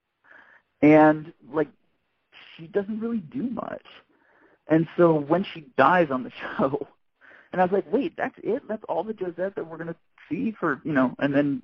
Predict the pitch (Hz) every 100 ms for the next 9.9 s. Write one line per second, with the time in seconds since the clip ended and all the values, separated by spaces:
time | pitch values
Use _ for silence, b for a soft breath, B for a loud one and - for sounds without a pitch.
0 | - 143 - 147 117 - - - - 170
1 | 226 220 b b b _ 165 131 160 156
2 | 165 135 - 156 135 117 - 123 107 175
3 | 170 - _ 139 135 131 - 123 123 _
4 | _ _ 135 123 - _ _ b b _
5 | 151 190 202 160 - 123 - 139 135 -
6 | 131 131 123 135 127 120 117 - - 113
7 | - 127 160 185 - 143 - 135 120 117
8 | - 117 190 135 113 - 123 123 107 113
9 | - - 101 107 104 117 - -